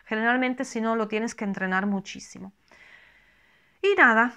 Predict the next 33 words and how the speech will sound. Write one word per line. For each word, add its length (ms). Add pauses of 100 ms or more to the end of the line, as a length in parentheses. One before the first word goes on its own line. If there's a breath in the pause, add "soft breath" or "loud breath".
(180)
es 240
lo 180
que 440
generalmente 640
los 160
chamanes, 720
eh, 360
llamaban 520
viaje, 800
eh, 60
chamánico, 640
¿no? 260
La 140
capacidad 480
del 100
chamán 540
de 180
salirse 640
de 100
su 160
cuerpo, 320
entrar 300
en 60
otra 200
dimensión. 640
Y 160
el 140
chamán 360
lo 80
hacía 400
a 80
través 420
de 340